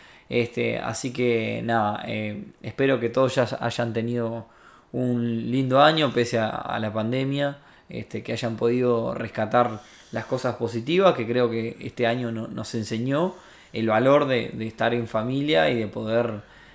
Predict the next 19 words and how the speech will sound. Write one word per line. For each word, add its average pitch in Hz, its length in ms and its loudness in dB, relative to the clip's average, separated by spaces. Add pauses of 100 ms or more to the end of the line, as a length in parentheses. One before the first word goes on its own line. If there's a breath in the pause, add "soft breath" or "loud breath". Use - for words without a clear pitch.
(160 soft breath)
eh, 113 160 -6
bueno, 113 220 0
ahora 131 180 6
estoy 131 200 0
con 117 140 0
Fabi, 139 220 6
no 131 100 0
nos 117 100 2
podemos 117 300 0
abrazar 131 500 2
por, 110 240 -6
por 110 120 -6
el 107 80 -6
tema 185 220 -8
de 110 120 -4
la, 107 220 -6
de 117 140 -4
la 110 140 0
pandemia, 139 520 0